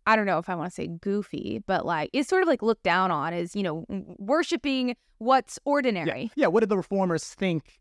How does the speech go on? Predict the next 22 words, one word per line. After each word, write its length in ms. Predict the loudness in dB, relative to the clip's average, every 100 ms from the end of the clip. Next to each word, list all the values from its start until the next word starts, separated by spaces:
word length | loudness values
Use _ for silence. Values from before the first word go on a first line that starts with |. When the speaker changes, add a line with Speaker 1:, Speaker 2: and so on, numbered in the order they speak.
| -6
Speaker 2:
uh, 440 | -2 0 2 0
the 260 | -2 -2 -2
Catholics 340 | -2 -2 -2
were 80 | -2
doing? 280 | 2 2 2
They 60 | 0
thought, 140 | 0
they 100 | 0
thought 220 | 0 0
they 80 | 0
were 260 | 0 -2 -4 _ _
worshiping 1080 | -4 0 2 2 0 0 0 0 0 -2 -4
the, 320 | -4 -4 -6 -2
the, 80 |
Speaker 1:
Yeah. 140 | 2 2
Speaker 2:
the, 60 |
the, 180 | 2 -6
the 100 | -6
bread 240 | -2 -2 0
in 120 | -4
the 40 |
Eucharist, 580 | -4 -4 -6 -8 -14 -18